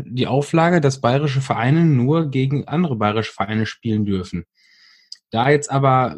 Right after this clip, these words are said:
äh, Alzenau in der Regionalliga Südwest eingetragen ist und dementsprechend dort auch demnächst am, äh, Spielbetrieb wieder teilnehmen soll, haben die natürlich das Problem, dass sie auf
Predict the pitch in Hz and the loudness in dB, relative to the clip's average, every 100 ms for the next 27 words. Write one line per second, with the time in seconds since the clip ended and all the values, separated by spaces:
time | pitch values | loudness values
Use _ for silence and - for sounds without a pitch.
0 | 71 123 120 117 117 143 - 143 131 135 | -6 -2 0 -2 -2 -4 -2 0 2 2
1 | 131 127 120 113 110 113 113 117 120 123 | 2 0 0 0 -2 -4 -6 -4 -2 0
2 | 131 123 110 117 107 127 196 - 110 113 | 0 0 0 -2 -2 -2 -2 -6 -2 0
3 | 110 - 110 117 143 120 120 135 139 131 | 0 0 -2 0 0 -2 -2 -2 -2 -6
4 | 135 123 117 113 110 120 135 123 - - | -4 -6 -6 -10 -4 -4 -2 -6 -6 -10
5 | 117 117 131 - - 113 110 107 107 107 | -4 -2 -2 -6 -8 -2 0 0 -2 -4
6 | 104 101 101 - - 202 139 104 107 - | -4 -6 -8 -10 0 0 0 0 -2 0
7 | 107 107 110 107 110 135 175 _ _ _ | 0 0 0 0 0 0 -4 _ _ _
8 | _ - 131 147 143 135 135 - - 101 | _ -2 2 4 4 2 -2 -4 -8 -4
9 | 107 147 123 127 135 147 - - | 0 0 0 -2 -4 -4 -4 -10